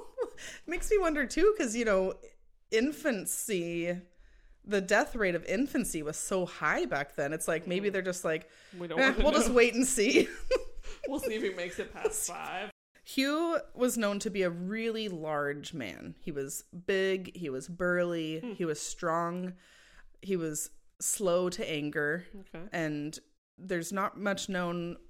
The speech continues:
Speaker 1: whether he had a family before kind of getting into this life of piracy and things like that or not. On one account, they describe how whenever they would all be, you know, talking and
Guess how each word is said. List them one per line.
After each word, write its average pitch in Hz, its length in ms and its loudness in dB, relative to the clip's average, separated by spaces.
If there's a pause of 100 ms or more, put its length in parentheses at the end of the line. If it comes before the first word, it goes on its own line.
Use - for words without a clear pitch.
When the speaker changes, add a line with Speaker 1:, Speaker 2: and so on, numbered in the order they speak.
(500)
Speaker 1:
whether 175 260 2
he 170 180 -6
had 160 180 0
a 131 60 -2
family 226 680 -4 (380)
before 190 800 -2 (460)
kind 180 220 0
of 170 120 -2
getting 170 320 0
into 165 640 -4 (460)
this 175 240 -2
life 156 200 0
of 165 120 -8
piracy 160 480 -2
and 160 120 -6
things 170 220 -8
like 170 200 -4
that 160 200 -2
or 170 60 -2
not. 175 420 -6 (1040)
On 185 240 0
one 185 160 2
account, 190 520 -2 (240)
they 170 140 2
describe 156 720 -2 (340)
how 156 480 -4 (120)
whenever 175 440 0
they 165 140 2
would 160 100 2
all 151 140 -2
be, 143 200 -8 (140)
you 202 80 -6
know, 156 140 -4
talking 190 680 -6
and 156 200 -6